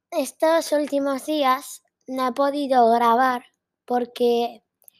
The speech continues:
a ver, he pillado una,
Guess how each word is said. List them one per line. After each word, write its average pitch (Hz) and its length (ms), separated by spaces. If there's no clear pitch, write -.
a 262 120
ver, 269 240
he 262 140
pillado 269 1040
una, 220 1080